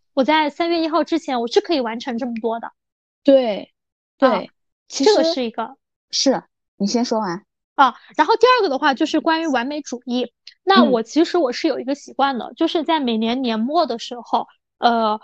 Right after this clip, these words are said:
Speaker 1: 我会提前，特别是在过年前两周，我会把我们第二年可能会需要被人事审计的一些材料整理出来。
Speaker 2: 嗯，嗯。
Speaker 1: 这个就是我非常完美主义的一个现象，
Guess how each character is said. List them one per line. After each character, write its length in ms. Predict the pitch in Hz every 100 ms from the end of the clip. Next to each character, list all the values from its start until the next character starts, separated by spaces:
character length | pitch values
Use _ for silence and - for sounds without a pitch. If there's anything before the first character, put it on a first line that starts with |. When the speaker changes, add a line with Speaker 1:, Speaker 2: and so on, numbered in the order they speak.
| _
Speaker 1:
我 180 | - 233
会 320 | 233 - 320
提 300 | 254 - 233
前， 500 | 247 - 233 220 220 262
特 80 | -
别 140 | 311
是 100 | 285
在 100 | 311
过 200 | 302 330
年 200 | 254 226 233
前 220 | - 254
两 220 | 269 -
周， 380 | - 240 247 - _ _
我 100 | 247
会 220 | 254 330
把 240 | 294 233 247
我 160 | 269
们 240 | 226 220 226
第 140 | 320
二 140 | 330 285
年 260 | 226 220
可 160 | 233 254
能 180 | 226 226
会 180 | 302 285
需 200 | - 311
要 160 | 277
被 240 | - 302 254
人 220 | 233 240
事 200 | - 320
审 260 | - 233
计 140 | 214 302
的 80 | 247
一 60 |
些 160 | 233 277
材 260 | - 233
料 260 | 247 277 254
整 200 | 247 240
理 100 | 269
出 140 | 240
来。 220 | 220 202 - _ _ -
Speaker 2:
嗯， 180 | 233
嗯。 20 | 208
Speaker 1:
这 100 | 440
个 60 |
就 140 | 311 349
是 100 | 359
我 140 | 247
非 140 | 240 320
常 140 | 285
完 140 | 240
美 140 | 226 233
主 160 | 240
义 100 | 226
的 60 | 226
一 80 | 233
个 80 | 233
现 200 | 226 233
象， 140 | -